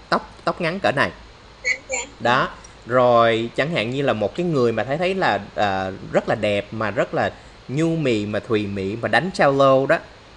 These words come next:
Speaker 1: là, là mặt mình không có phải của Thúy Nga mà của Asia đó là Hậu, chị, là Hậu.
Speaker 2: Chị Hậu.
Speaker 1: Yes. Chị Hậu thì đối với Thái là một cái hình ảnh mà chị Hậu khác với lại Lina một trăm phần trăm. Lina là một cô vĩ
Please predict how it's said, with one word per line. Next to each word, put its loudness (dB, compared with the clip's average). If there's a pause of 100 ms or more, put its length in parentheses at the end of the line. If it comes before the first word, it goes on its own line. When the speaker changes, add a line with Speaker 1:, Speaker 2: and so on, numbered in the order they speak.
Speaker 1:
là, 0
là -4
mặt -2 (100)
mình -4 (120)
không 0
có 4
phải 4
của 2
Thúy 0
Nga 2
mà 0
của -2
Asia 2
đó 0
là 0
Hậu, -2 (180)
chị, 0 (140)
là 0
Hậu. 2 (1200)
Speaker 2:
Chị 4
Hậu. -2 (240)
Speaker 1:
Yes. 8 (420)
Chị 4
Hậu 4
thì 2
đối 8
với 2
Thái 2
là 0
một -2
cái -2
hình -2
ảnh 0
mà 0
chị -4
Hậu 0 (720)
khác 0
với 2
lại 6
Lina 4
một -2
trăm 4
phần -2
trăm. 2 (520)
Lina 4
là 4
một -2 (100)
cô 4
vĩ -2